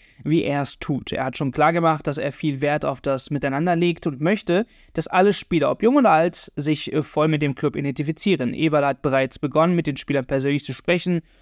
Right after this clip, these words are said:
und will besonders mit Joshua Kimmich ausloten, ja, wo denn sich jetzt seine Zukunft, äh, er vorstellt. Eberl hat sich vorgenommen, die Bayern wieder enger zusammenzubringen und das bekannte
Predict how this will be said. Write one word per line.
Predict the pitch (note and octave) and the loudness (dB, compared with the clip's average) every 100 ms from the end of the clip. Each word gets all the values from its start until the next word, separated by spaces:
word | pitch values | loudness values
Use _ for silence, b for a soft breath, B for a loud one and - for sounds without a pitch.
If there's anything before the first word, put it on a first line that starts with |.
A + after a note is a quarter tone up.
| b | b
und | - | -4
will | C#3+ | -2
besonders | C#3 C3 E3 F#3+ C3+ | -2 0 2 2 2
mit | C#3+ | -2
Joshua | C#3 C3+ C3+ | -2 0 -2
Kimmich | B2+ E3+ D#3+ C#3 - | 0 0 0 -2 0
ausloten, | D#3+ F3 F3+ E3 D#3+ D#3 b b b b | 0 2 0 0 0 -4 b b b b
ja, | D#3 D#3+ C3+ | 2 2 2
wo | C#3 F3 | 0 0
denn | F3 E3+ E3+ - | 2 2 2 -2
sich | C#3 D#3 - | 0 -2 0
jetzt | D3+ | -2
seine | - C#3+ C#3 | -2 -4 -4
Zukunft, | - C3 C#3+ C3 B2+ - | -6 -4 -4 -4 -6 -8
äh, | D3+ C3 B2+ | -6 -6 -4
er | B2 C3+ | -4 -6
vorstellt. | - F#3 E3+ - - - - | 2 2 2 -4 -4 -6 -8
Eberl | - D3 C#3 | -2 0 2
hat | C3+ | 0
sich | C3 | -4
vorgenommen, | - C#3+ C#3+ C#3+ C3+ | -2 0 0 -2 -2
die | C3 | 0
Bayern | C#3 D#3 D#3+ C#3 | 0 2 0 2
wieder | D3+ | 0
enger | C#3+ D3 D#3+ D3+ | 0 -2 -2 -2
zusammenzubringen | C3+ D3+ E3+ E3 D#3 D#3 D3 | 0 0 0 -4 0 2 2
und | C#3 | 0
das | C#3 - | -2 -4
bekannte | C#3 - D3 D#3 D3 C#3 | -8 -2 -2 0 -2 -2